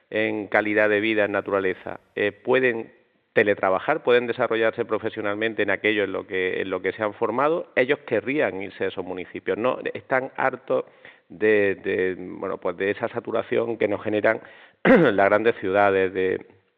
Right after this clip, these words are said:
de esa, mm, bueno, pues poca calidad del aire, de, de la que, lo que generan las grandes aglomeraciones,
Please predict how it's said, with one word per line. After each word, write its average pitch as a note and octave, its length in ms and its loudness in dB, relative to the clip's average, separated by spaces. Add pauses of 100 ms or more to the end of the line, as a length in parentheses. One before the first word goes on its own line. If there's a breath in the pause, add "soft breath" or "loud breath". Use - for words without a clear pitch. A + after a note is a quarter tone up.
(500)
de G#2+ 120 6
esa, A#2+ 480 2
mm, F2 400 -8
bueno, F#2+ 200 -6
pues - 140 -6 (180)
poca A#2 280 4
calidad G#2 400 2
del G#2 140 2
aire, F2+ 440 2
de, F#2 320 2
de F#2+ 540 0
la F#2 320 0
que, - 100 -10
lo F#2+ 220 -4
que G2 100 -2
generan A2 400 -2
las A#2 80 2
grandes A2 300 0
aglomeraciones, G#2 760 -2